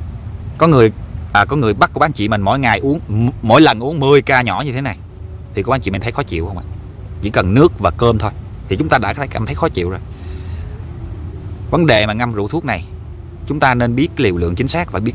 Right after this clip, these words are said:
cách bào chế nó cho rõ ràng thì nó mới có công dụng cao nhất. Và sử dụng đúng liều lượng thì nó mới có công dụng cao nhất và tốt cho sức khỏe chúng ta. Nếu chúng ta sử dụng quá liều,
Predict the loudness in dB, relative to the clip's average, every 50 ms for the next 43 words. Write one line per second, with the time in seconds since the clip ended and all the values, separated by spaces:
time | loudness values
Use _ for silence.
0 | 0 0 0 0 -2 -10 -16 -8 -2 2 2 2 2 2 2 4 4 4 4 2
1 | -2 -2 0 0 2 2 2 2 0 -2 -8 -14 -14 -12 -10 -6 -4 -2 -2 0
2 | 0 0 0 0 0 2 2 2 2 2 0 0 -2 -4 -4 -4 -2 0 0 2
3 | 2 2 2 2 0 -2 -12 -12 -12 -12 -12 -12 -14 -14 -14 -14 -14 -14 -14 -14
4 | -16 -4 2 6 6 6 6 6 4 2 2 2 4 2 2 0 -4 -6 -12 -14
5 | -12 -4 2 4 4 6 6 2 2 4 4 4 6 6 6 4 4 2 -2 -6
6 | -8 -4 -2 -2 0 0 0 0 0 0 0 0 0 0 0 0 0 -2 -2 0
7 | 0 0 0 0 -2 -2 -4 -4 -2 -2 -2 0 -2 -4 -4 -4 -6 -6 -6 -6
8 | -4 -4 -4 -6 -6 -10 -10 -10 -12 -12 -12 -12 -8 -2 2 4 4 4 4 2
9 | 2 0 0 0 0 -2 -2 -2 2 2 4 6 6 4 4